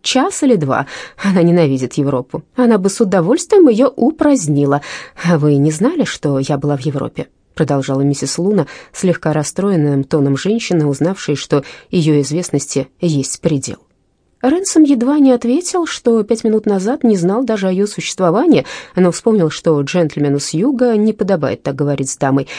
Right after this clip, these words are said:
и ограничился тем, что попросил извинить его биотийское невежество.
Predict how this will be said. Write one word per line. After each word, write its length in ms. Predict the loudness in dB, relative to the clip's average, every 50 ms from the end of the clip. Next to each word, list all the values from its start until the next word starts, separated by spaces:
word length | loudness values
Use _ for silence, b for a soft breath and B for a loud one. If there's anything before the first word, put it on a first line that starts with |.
| B B B _
и 80 | 0
ограничился 640 | 2 4 4 6 6 6 6 4 2 2 2 0 0
тем, 240 | 0 2 0 0 0
что 280 | -2 -4 -2 0 0 2
попросил 600 | 0 0 0 0 -2 -2 -2 -2 0 2 2 2
извинить 720 | 0 0 0 0 2 4 4 4 4 2 0 -4 -2 0
его 440 | 0 0 0 0 0 2 2 2 2
биотийское 720 | 2 2 0 0 0 -2 -2 -2 -4 -4 -2 -2 0 2 2
невежество. 640 | 2 2 0 0 -2 -4 -4 -8 -6 -4 -4 -4